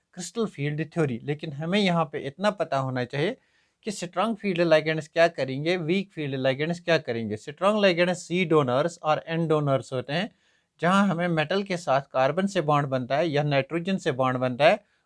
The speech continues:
और जो ऑक्सीजन, अ, डोनर्स होते हैं या हैलाइड डोनर्स होते हैं, वो वीक फील्ड ligands होते हैं। लेकिन इसका डिटेल डिस्कशन नेक्स्ट थ्योरी में किया जाता है, because वैलेंस बॉन्ड थ्योरी इस चीज़ को एक्सप्लेन नहीं करता है।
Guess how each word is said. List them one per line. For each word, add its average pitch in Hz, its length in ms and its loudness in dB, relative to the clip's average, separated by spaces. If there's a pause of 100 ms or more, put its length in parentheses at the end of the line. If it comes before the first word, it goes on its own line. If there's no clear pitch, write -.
(140)
और 185 120 0
जो 220 140 0
ऑक्सीजन, 170 720 -4 (220)
अ, 131 180 -2
डोनर्स 156 520 2
होते 139 220 -4
हैं 180 140 -4
या 165 160 2
हैलाइड 160 460 4
डोनर्स 143 440 -2
होते 131 180 -6
हैं, 180 80 -4
वो 160 220 0
वीक 175 320 -2
फील्ड 151 400 0
ligands 151 400 2
होते 131 220 -6
हैं। 185 160 -4 (340)
लेकिन 185 220 -8
इसका 175 240 2
डिटेल 175 440 0
डिस्कशन 143 540 -6
नेक्स्ट 170 400 -6
थ्योरी 143 340 -4
में 170 180 -4
किया 147 180 -2
जाता 127 300 0
है, 175 120 0
because 151 300 -2
वैलेंस 170 400 0
बॉन्ड 151 260 0
थ्योरी 143 220 -2
इस 175 280 -6
चीज़ 147 220 -10
को 170 120 -4
एक्सप्लेन 156 460 -6
नहीं 170 220 -2
करता - 320 -6
है। 170 180 0